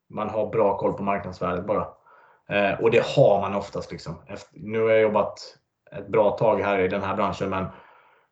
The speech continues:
eh, till en början var det ganska svårt liksom att veta spelares marknadsvärde.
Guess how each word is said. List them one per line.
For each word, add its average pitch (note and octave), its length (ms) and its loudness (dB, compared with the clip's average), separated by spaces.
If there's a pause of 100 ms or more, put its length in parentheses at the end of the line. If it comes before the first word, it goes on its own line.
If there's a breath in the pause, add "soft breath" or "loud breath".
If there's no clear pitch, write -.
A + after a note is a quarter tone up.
eh, G2+ 200 0
till G#2+ 120 -2
en G#2+ 80 0
början G#2+ 320 6
var D3 100 8
det A#2+ 80 6
ganska G2+ 240 -2
svårt F2+ 340 -6
liksom G2 240 -8
att F#2 60 -10
veta F2+ 240 -6
spelares F2 380 -4
marknadsvärde. F#2 640 -8